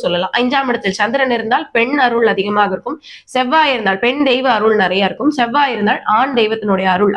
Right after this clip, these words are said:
அதிகமாக இருக்கும். பர்டிகுலரா முருகன் அப்படின்னு நம்ம தமிழ்நாட்டை பொறுத்த வரைக்கும் நம்ம எடுத்துக்கலாம். அதே போல கோவத்தோடு கூடிய பிள்ளைகளை கொடுப்பார். ஆண் பிள்ளைகளை கொடுப்பதற்கான வாய்ப்பு உண்டு அப்படின்னு எடுத்துக்கிட்டாலும் கோவத்தோடு இருக்கக்கூடிய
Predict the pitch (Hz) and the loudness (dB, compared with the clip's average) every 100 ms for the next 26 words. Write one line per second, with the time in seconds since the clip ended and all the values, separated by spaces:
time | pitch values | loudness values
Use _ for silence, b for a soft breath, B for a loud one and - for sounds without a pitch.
0 | 170 202 202 202 180 185 - - 262 254 | 0 2 2 2 -2 -6 -6 -4 -4 -2
1 | 240 240 226 214 208 185 180 285 427 B | 0 0 2 2 2 0 0 0 -2 B
2 | B - 247 302 339 262 262 269 269 208 | B 0 0 2 0 0 0 0 0 0
3 | 202 196 185 - 190 180 180 190 196 202 | -2 0 0 0 -2 -2 -2 -4 -6 -6
4 | - _ _ _ _ _ _ - 233 294 | -8 _ _ _ _ _ _ -2 -2 0
5 | 254 254 302 B B B - 302 381 415 | -2 -2 -4 B B B -2 0 0 0
6 | 415 370 359 370 359 285 294 311 262 285 | -2 -2 -2 -2 0 0 0 -2 -2 0
7 | 277 220 185 180 175 - 220 285 294 277 | 0 -2 -2 -4 -2 -2 -2 -2 -4 -4
8 | 254 233 226 226 226 220 202 190 202 254 | -2 0 0 0 -2 -2 -2 0 0 -2
9 | 254 220 233 247 196 226 214 202 233 208 | 0 0 2 0 0 0 0 0 -4 -2
10 | 196 247 - B B - 359 415 403 339 | -2 -4 -10 B B 0 2 2 0 -2
11 | 349 302 277 254 240 | -2 -2 -2 0 0